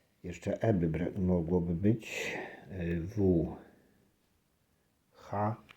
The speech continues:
H i E bym potrzebował. A jest C. Mhm. Ale słoneczko teraz wyszło, no. Cis.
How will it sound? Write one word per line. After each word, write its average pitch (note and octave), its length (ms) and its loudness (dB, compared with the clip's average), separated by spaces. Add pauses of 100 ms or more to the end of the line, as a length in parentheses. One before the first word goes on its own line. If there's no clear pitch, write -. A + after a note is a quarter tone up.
(340)
H C3+ 260 2
i A#2 180 6
E G#2 140 6
bym D2+ 200 -4
potrzebował. - 600 -10 (2500)
A F#2 80 -10
jest C3+ 420 4
C. G2 580 2 (1500)
Mhm. F#2+ 540 -2 (1120)
Ale D3 260 12
słoneczko G#2+ 480 4
teraz F#2 260 4
wyszło, F#2+ 360 2
no. A#2 280 8 (1400)
Cis. - 720 -8